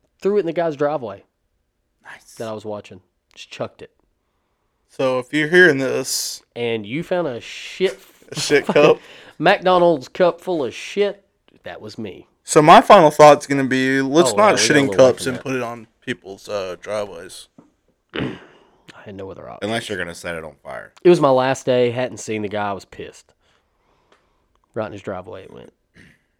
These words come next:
Speaker 3: One time we almost set the car on fire.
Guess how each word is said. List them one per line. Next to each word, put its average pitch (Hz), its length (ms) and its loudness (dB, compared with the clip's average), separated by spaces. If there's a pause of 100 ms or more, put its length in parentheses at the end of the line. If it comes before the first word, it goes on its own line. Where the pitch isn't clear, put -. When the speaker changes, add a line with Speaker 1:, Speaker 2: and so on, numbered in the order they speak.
(340)
Speaker 3:
One 135 160 0
time 139 220 -2
we 139 80 -2
almost 135 280 -4
set - 160 -4
the 104 80 -20
car 131 320 0
on 120 140 -8
fire. 107 500 -4